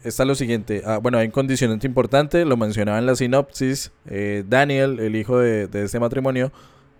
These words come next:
eh, es ciego desde los cuatro años.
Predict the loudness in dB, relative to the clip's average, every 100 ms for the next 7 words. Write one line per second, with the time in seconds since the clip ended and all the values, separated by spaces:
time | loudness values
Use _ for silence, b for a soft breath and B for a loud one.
0 | _ -8 -2 0 -2 -2 -4 0 4 6
1 | 6 6 4 2 0 2 4 4 2 -2
2 | -4 -14